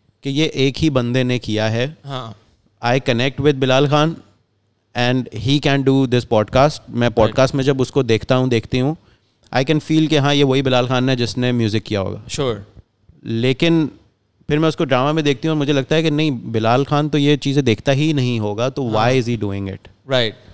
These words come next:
Speaker 1: ये मुझे majority of actresses, model turned actors,
Speaker 2: I, I
Speaker 1: इनके
Speaker 2: completely
Speaker 1: साथ
Speaker 2: get that।
Speaker 1: फील होता है।
Speaker 2: Because वो इतना,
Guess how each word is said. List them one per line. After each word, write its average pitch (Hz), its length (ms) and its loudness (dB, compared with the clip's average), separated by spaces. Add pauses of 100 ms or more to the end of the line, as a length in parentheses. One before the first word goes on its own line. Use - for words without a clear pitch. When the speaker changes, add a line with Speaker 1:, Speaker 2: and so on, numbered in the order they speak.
(220)
Speaker 1:
ये 135 240 2
मुझे 151 400 4
majority 127 840 2
of 135 140 2
actresses, 120 1000 -2 (440)
model 117 480 0
turned 117 320 -2
actors, 110 600 -4
Speaker 2:
I, - 60 -14
I 180 80 -2
Speaker 1:
इनके 208 260 -2
Speaker 2:
completely 131 320 -2
Speaker 1:
साथ 123 140 4
Speaker 2:
get 135 120 -4
that। - 120 -12
Speaker 1:
फील 110 280 -4
होता 101 260 -4
है। 92 260 -10 (420)
Speaker 2:
Because 226 320 -6
वो 254 220 -4
इतना, 247 600 -8